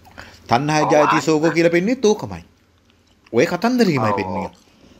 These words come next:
Speaker 1: තේරුණා? ඔය සිද්ධියමයි පෙන්වන්නේ.
Speaker 2: එතකොට
Speaker 1: ඒ කියන්නේ
Speaker 2: අර මේ
Speaker 1: ඔව්.
Speaker 2: මම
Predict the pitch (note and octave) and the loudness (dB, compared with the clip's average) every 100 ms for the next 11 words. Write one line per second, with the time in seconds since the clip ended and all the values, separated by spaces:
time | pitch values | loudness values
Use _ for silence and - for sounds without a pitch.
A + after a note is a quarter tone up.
0 | _ _ _ _ _ - _ _ - - | _ _ _ _ _ -20 _ _ -18 -16
1 | - A2+ D3+ B2 - - - - G2+ A#2+ | -6 -4 -4 -6 -10 -14 -16 -10 -4 -2
2 | A2+ A2 D3+ F3 D#3+ C3 G2 C#3+ D#3 A#2+ | -4 -4 -2 -2 -4 -8 -6 -4 0 0
3 | - F3+ B3 D4 F3+ G#3 F#3+ E3+ - _ | 2 2 2 0 0 -2 -6 -12 -12 _
4 | C3+ B2 - _ _ _ _ - - - | -2 -2 -6 _ _ _ _ -20 -20 -20
5 | - - _ _ _ A#3+ A2 | -20 -20 _ _ _ -6 -6